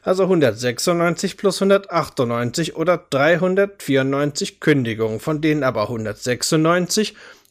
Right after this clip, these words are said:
oder neunundvierzig Komma sieben fünf Prozent unbegründet sind.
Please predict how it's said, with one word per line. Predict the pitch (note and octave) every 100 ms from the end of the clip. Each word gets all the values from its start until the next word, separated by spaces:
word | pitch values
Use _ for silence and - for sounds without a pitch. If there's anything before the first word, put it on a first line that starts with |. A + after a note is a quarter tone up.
| -
oder | G3+ G3
neunundvierzig | C#3+ C#3+ D3+ D3+ E3+ - E3+
Komma | - F3+
sieben | D#3+ D#3+ E3+
fünf | - C#3+ C3+ -
Prozent | F3+ - A#2+ C3 - - _ _
unbegründet | F#3+ F3 C#3 A#2+ - G2+ G2 - -
sind. | - E2 - -